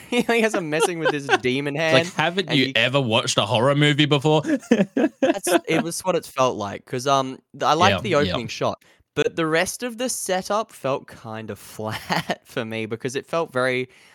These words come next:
Speaker 1: "Oh, teenagers messing with the ghost thing again."
Speaker 2: Yes. Yeah,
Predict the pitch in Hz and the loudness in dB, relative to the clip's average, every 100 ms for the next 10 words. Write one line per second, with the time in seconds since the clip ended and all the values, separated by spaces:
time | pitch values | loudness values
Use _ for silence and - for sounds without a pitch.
0 | - 160 220 233 190 151 160 160 151 135 | -4 6 8 8 0 -2 -4 -4 -6 -4
1 | 139 - 143 143 139 143 139 135 160 151 | -4 -4 -6 -6 -4 -6 -6 -6 -4 -2
2 | 147 - 120 120 117 117 117 95 - - | -4 -6 -6 -6 -8 -4 -2 -2 -2 -2
3 | - - - - - - _ - 98 | 0 2 0 0 -2 -8 _ -2 -2